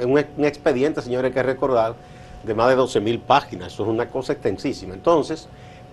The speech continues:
y como él fue un hombre que tuvo mucho poder e influencia, y algo de ese poder e influencia queda todavía,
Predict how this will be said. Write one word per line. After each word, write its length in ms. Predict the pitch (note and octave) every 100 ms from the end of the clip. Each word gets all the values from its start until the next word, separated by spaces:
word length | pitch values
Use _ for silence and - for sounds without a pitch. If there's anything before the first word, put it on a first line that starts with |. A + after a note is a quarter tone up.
| -
y 120 | F3+ E3
como 320 | - C#3+ C3+
él 80 | C#3
fue 100 | F#3
un 80 |
hombre 320 | F3+ G3 D3+ A#2+
que 140 | A#2+
tuvo 240 | - D#3
mucho 320 | C3+ D3+ E3+ -
poder 320 | C#3 B2+ C#3+
e 60 | C3+
influencia, 880 | C3+ - F3 D3 A#2 G#2 C3 D#3 - - - - - -
y 160 | B2+ B2 - - -
algo 440 | B2 D#3+ F#3+ C#3
de 120 | A#2+
ese 180 | C3 D3+
poder 380 | - B2+ B2 C#3
e 40 |
influencia 840 | C3+ B2 C3+ B2+ A#2+ A2+ B2+ A#2+ -
queda 280 | - B2+ C#3
todavía, 540 | C#3 D3 C#3 A#2 C3+